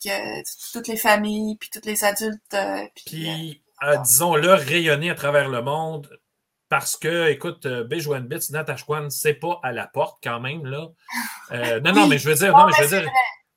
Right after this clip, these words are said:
Speaker 1: Oui, oui,
Speaker 2: tu sais,
Speaker 1: oui.
Speaker 2: s'ils veulent faire, euh, s'ils veulent faire une exposition comme Marilyn, euh, Marilyn a fait, euh, je sais pas, là, mais t'as, t'as un petit bout de chemin à faire avant d'arriver à Québec ou à Montréal pour être capable de, de, de, de, de, de montrer ce que vous faites, là.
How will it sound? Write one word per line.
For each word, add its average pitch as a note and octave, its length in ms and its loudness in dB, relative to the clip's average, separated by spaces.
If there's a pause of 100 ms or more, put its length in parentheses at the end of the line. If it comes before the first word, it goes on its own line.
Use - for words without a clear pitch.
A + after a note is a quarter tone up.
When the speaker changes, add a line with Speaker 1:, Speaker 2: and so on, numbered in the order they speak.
Speaker 1:
Oui, B3 200 0
oui, C4 80 2
Speaker 2:
tu A#3+ 80 6
sais, A3 60 2
Speaker 1:
oui. G#3+ 180 -2
Speaker 2:
s'ils F#3+ 300 4
veulent G3 180 8
faire, A3 260 4
euh, D3+ 480 4
s'ils E3+ 180 -8
veulent F#3+ 140 -2
faire G3+ 160 -4
une F#3 80 -4
exposition D#3+ 680 -2
comme D3 320 -2
Marilyn, C#3 520 -6 (160)
euh, C3 160 -4
Marilyn C3+ 480 -6
a C#3 80 -6
fait, F#3+ 400 -4 (480)
euh, C3 160 -2
je - 60 -4
sais C#3+ 140 0
pas, F3 160 2
là, F3+ 180 2
mais C3 320 -10
t'as, C#3 180 -4
t'as C#3 120 -2
un C3+ 60 -2
petit C3 180 -2
bout D#3+ 140 -4
de D3 120 2
chemin D#3 280 -6
à B2 60 -2
faire C#3+ 260 -2
avant A#2+ 180 -6
d'arriver B2 280 -4
à B2+ 60 -2
Québec C3 320 -8
ou B2 60 -6
à A#2 40 -8
Montréal A#2+ 540 -4
pour B2+ 440 -8 (360)
être B2+ 140 -14
capable C3 400 -4
de, A2+ 160 -4
de, A2 180 -6
de, G#2+ 260 -8
de, G2 240 -20
de, - 340 -20
de A#2 100 -4
montrer C#3+ 420 0
ce - 80 -6
que - 80 -8
vous G#2+ 140 -10
faites, - 320 -10
là. F3 80 -18